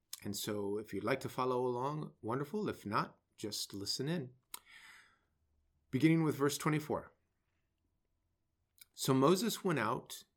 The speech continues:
and told the people what the Lord had said. He brought together seventy of their elders and had them stand around the tent.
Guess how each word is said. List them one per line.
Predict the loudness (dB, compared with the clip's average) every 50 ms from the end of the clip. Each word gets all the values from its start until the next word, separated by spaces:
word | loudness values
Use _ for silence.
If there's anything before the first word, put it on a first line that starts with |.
| _ _ -6
and | -4 -4 -4 -2
told | -2 2 2 2 4 2
the | 0
people | -2 -2 -2 -2 -2 0 -2 -4 -4 -4 -6 -6 -2
what | -2 0 0
the | 0 0
Lord | 0 2 2 2 2 0
had | 0 -2 -4 -4 -4
said. | -4 -4 -6 -8 -10 -16 -20 _ _ _ _ _ _ _ _ _ _ _ _ _ _ _ _ _ _ _ _ _ _
He | _ 0 0
brought | 2 4 4 4 4
together | 2 0 2 2 2 2 2 0
seventy | 0 0 0 2 2 2 2 0 0 2 0
of | 0 0 0
their | -2 -2 -2 -2
elders | -2 -2 -2 -4 -4 -4 -6 -6 -6 -10 -16 _ -20 -20 -20 -16 -10 -6
and | -4 -2 0
had | 0 0 0 0
them | 0 -2 -2
stand | -2 -4 -4 -2 0 0 0 0 -2 -4 -4 -6 -6 -4
around | -4 -2 -2 -2 -4 -4 -6 -6 -6 -6
the | -6 -6
tent. | -6 -4 -4 -4 -4 -4 -8 -12 -18 -18